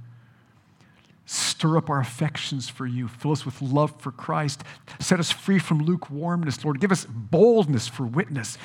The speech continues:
As we pray, God, pour out your Spirit upon Grace Church. There will be more of God's Spirit poured out upon Grace Church than had we not prayed.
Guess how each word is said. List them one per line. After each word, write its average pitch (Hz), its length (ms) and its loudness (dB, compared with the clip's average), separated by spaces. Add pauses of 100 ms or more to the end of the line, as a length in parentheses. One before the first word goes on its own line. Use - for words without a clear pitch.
(160)
As 147 140 2
we 156 60 8
pray, 208 260 6
God, 160 300 4
pour 214 200 4
out 190 120 6
your 175 100 0
Spirit 185 320 0
upon 160 300 0
Grace 160 340 0
Church. - 320 -4
There 170 120 0
will 170 60 4
be 139 140 4
more 170 480 6 (240)
of 135 160 2
God's 139 260 6
Spirit 175 460 6 (380)
poured 143 200 6
out 165 320 8
upon 143 260 0
Grace 143 260 0
Church 131 420 -6 (180)
than 123 80 2
had 123 140 4
we 120 80 4
not 117 160 2
prayed. 117 380 -4